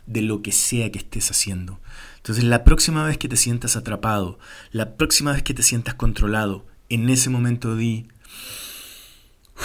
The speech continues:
"Esta es una ilusión de mi mente, qué momento más extraordinario, lo elijo completamente, me entrego completamente y lo disfruto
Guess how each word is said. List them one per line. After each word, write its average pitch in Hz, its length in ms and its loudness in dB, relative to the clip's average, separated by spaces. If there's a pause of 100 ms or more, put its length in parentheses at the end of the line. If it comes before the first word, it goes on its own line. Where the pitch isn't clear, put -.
(680)
"Esta 123 160 -4
es 120 80 0
una 120 160 2
ilusión 113 380 0
de 117 80 -2
mi 107 100 -4
mente, 127 540 -4 (800)
qué 135 100 4
momento 127 400 4
más 127 180 4
extraordinario, 123 960 0 (320)
lo 120 320 4
elijo 123 800 0 (220)
completamente, 127 1160 2 (420)
me 135 420 4
entrego 131 800 6
completamente 110 920 0 (1200)
y 107 100 -4
lo 107 140 0
disfruto 131 720 8